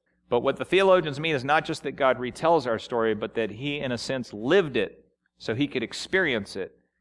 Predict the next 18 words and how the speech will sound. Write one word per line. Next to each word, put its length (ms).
and 160
retell 420
it. 80
He 180
entered 300
into 400
our 160
story 540
and 100
lived 340
it 160
so 200
that 160
he 240
could 280
understand 640
it 100
himself, 500